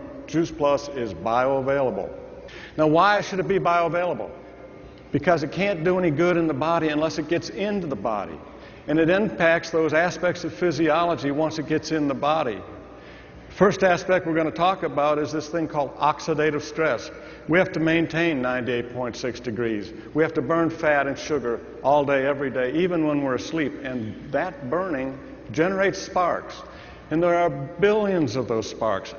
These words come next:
every day in all of our cells. And they bombard our system from the inside out, doing damage.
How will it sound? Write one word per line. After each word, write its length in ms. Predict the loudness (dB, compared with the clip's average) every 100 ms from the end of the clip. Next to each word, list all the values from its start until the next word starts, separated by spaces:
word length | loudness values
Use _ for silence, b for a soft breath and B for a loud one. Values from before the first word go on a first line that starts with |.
| -2
every 260 | 2 2
day 300 | 2 2 2
in 100 | 2
all 220 | 2 2 2
of 100 | 0
our 140 | -2
cells. 560 | -2 -2 0 -2 -6 -12 B B -6
And 140 | -2
they 120 | 0
bombard 800 | 0 0 -2 0 0 0 -2 -2
our 100 | -4
system 560 | -6 -6 -6 -6 -10 -8
from 160 | -8
the 100 | -8 0
inside 520 | 0 0 0 2 2
out, 720 | 2 2 0 -6 -16 -14 -8 0
doing 300 | 2 2 2
damage. 580 | 0 -2 -6 -10 -14